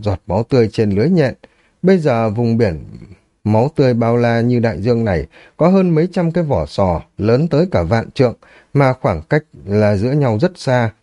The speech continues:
lần lượt mở ra, sau đó lại khép vào. Mà mỗi một lần đóng mở thì thân hình cự ưng lộ ra trong đó cũng sẽ thò ra ngoài.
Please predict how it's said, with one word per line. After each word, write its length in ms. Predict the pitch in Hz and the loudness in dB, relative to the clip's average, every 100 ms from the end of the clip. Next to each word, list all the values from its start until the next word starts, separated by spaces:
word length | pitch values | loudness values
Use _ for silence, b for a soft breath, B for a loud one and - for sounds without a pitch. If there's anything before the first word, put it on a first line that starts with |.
| _ | _
lần 220 | 139 139 | 0 2
lượt 180 | 139 131 | 2 0
mở 260 | - 120 87 | -2 -2 -2
ra, 260 | 85 147 147 - | -2 -2 -2 -6
sau 180 | - 110 | -4 -2
đó 180 | 95 110 | 0 0
lại 220 | 117 - | -2 -4
khép 180 | - 185 190 | -2 -2 0
vào. 280 | 110 78 67 _ _ B B - | -2 -2 -6 _ _ B B 0
Mà 140 | 131 | 2
mỗi 160 | 135 185 | 2 2
một 220 | 185 117 | 2 0
lần 200 | 113 107 | -2 0
đóng 240 | 104 180 | 0 2
mở 260 | 180 90 73 - | 0 0 -4 -2
thì 220 | 117 113 | 0 0
thân 240 | 110 156 | 0 -2
hình 220 | 147 101 | 0 -2
cự 240 | 78 127 123 | 0 -2 -2
ưng 300 | - 135 123 | 0 0 2
lộ 200 | 127 104 | 0 0
ra 160 | 120 113 | -2 -2
trong 260 | 127 117 | -2 0
đó 180 | 107 98 | 0 0
cũng 220 | - 143 | -2 -4
sẽ 160 | - 160 | -4 -8
thò 240 | - 107 78 | -2 0 0
ra 120 | 71 | 0
ngoài. 320 | 117 98 82 | 0 0 -2